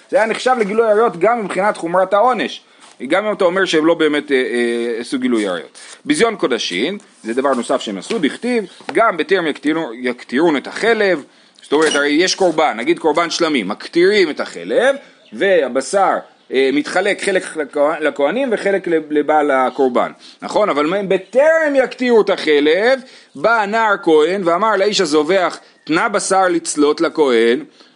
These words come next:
ולא ייקח ממך בשר מבושל כי אם חי." אומר לו, "אנחנו אוהבים את הבשר שלנו, אנחנו יודעים לצלות אותו הכי טוב בעצמנו,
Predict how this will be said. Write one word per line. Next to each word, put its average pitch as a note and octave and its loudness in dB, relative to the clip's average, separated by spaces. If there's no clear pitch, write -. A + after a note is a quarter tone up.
ולא A#2 2
ייקח G3+ 0
ממך F3+ -2
בשר F3 0
מבושל G3+ 2
כי G3+ 2
אם G3+ 2
חי." D3 0
אומר G3 -2
לו, F#3 0
"אנחנו F#3+ -2
אוהבים F3+ 0
את E3+ -2
הבשר E3 -2
שלנו, D#3+ 0
אנחנו E3 -2
יודעים D3+ 0
לצלות C#3+ -2
אותו C3 -4
הכי C#3 -6
טוב B2+ -4
בעצמנו, A#3 -2